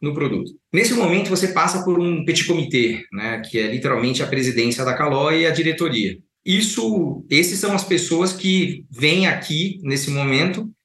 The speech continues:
pra pensar e falar assim, "Tudo bem, eu acredito nesse mercado." É o que a gente chama de pitch elevator ali, né?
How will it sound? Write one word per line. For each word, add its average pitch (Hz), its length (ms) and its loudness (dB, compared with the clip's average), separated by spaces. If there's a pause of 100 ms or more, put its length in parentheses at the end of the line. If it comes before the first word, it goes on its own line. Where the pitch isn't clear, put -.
(140)
pra 180 300 2
pensar 196 580 0
e 196 60 -2
falar 180 100 -2
assim, 147 320 -6
"Tudo 156 180 -6
bem, 160 380 2
eu 143 100 0
acredito 156 560 0
nesse 175 140 -2
mercado." 135 300 2
É - 20 4
o 123 40 -2
que 160 60 0
a 147 40 0
gente 185 180 0
chama 190 180 2
de 185 260 2
pitch - 200 -2
elevator 117 560 2
ali, 87 220 -2
né? 95 120 -4